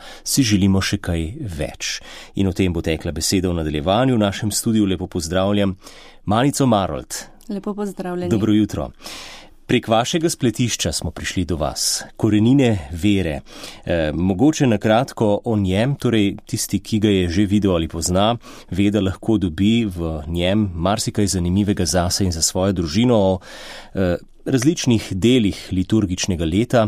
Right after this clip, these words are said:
Speaker 1: si lahko pomaga z njim, tako tudi v adventu, da skupaj pripravi praznovanje na lep način. E, mogoče za začetek, kdaj ste zasnovali ta portal?
Speaker 2: Ja, ideja za portal je zorela kar nekaj let.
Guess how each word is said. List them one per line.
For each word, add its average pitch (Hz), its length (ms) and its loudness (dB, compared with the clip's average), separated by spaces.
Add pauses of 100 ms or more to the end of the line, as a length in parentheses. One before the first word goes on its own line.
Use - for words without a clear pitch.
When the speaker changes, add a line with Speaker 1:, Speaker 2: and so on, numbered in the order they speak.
(220)
Speaker 1:
si - 260 -2
lahko 113 560 0
pomaga 98 560 2
z 95 100 -2
njim, 120 240 2 (380)
tako - 320 -2
tudi 92 400 -2
v 98 200 -2
adventu, 104 640 2 (300)
da 107 140 0
skupaj 98 440 0 (280)
pripravi 80 580 -2
praznovanje 90 880 0
na 85 360 0
lep 82 280 -6
način. 73 420 -8 (380)
E, 87 160 -2
mogoče 143 420 2
za 117 140 2
začetek, 131 640 0
kdaj 113 300 0
ste - 200 2
zasnovali 95 600 0
ta - 120 -10
portal? - 460 -10 (720)
Speaker 2:
Ja, 208 340 0
ideja 220 540 2
za 196 100 -2
portal 196 440 2
je 214 60 4
zorela 202 440 2
kar 208 180 0
nekaj 208 280 2
let. 185 500 0